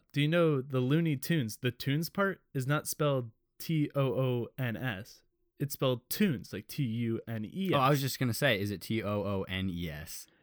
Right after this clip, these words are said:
Speaker 2: The
Speaker 1: No.
Speaker 2: untraditional tunes.
Speaker 1: It's tune, like a musical tune is what it's actually spelled. But since it's like, I feel like since, since it's on, like, Cartoon Network and it's all tunes,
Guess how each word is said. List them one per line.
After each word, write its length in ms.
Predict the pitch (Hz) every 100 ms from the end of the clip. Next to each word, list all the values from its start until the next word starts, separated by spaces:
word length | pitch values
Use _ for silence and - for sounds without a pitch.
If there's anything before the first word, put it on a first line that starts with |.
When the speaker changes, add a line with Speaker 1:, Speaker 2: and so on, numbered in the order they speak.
| _ - -
Speaker 2:
The 100 | -
Speaker 1:
No. 160 | 175 190
Speaker 2:
untraditional 520 | 113 107 117 104 85 -
tunes. 360 | - 113 85 85
Speaker 1:
It's 300 | 156 87 -
tune, 480 | - - 214 151 120
like 220 | 120 120
a 60 | 135
musical 400 | 151 156 139 139
tune 400 | - 196 117 101
is 260 | 127 120
what 200 | 120 123
it's 120 | 113 -
actually 720 | 120 117 - 123 113 104 107 _
spelled. 540 | - - 214 123 - - _ _ _ _ _ _ -
But 280 | 139 131 - _ _ _ _ _ _ -
since 260 | - 147
it's 160 | 131 -
like, 180 | 123 - _ _
I 280 | 143 156 143 -
feel 200 | - 123
like 200 | 113 -
since, 260 | 131 127 117
since 300 | - 147 -
it's 100 | -
on, 120 | 117
like, 140 | 101
Cartoon 340 | - 120 117 110
Network 420 | 143 - 147 139
and 120 | 113
it's 100 | 110
all 240 | 135 120 - _ _ -
tunes, 420 | 190 180 131